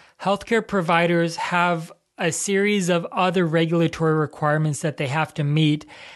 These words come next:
and don't really want to meet this additional requirement of price transparency if they can help it. And so they're being dragged along this process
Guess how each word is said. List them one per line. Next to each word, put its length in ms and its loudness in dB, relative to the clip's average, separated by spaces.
and 400 0
don't 420 0
really 360 2
want 520 0
to 220 -4
meet 420 -2
this 340 0
additional 640 0
requirement 720 0
of 220 -6
price 340 -2
transparency 960 -2
if 240 0
they 120 2
can 180 -4
help 360 -2
it. 260 -8
And 140 0
so 500 2
they're 300 4
being 320 2
dragged 360 2
along 520 2
this 180 -2
process 720 0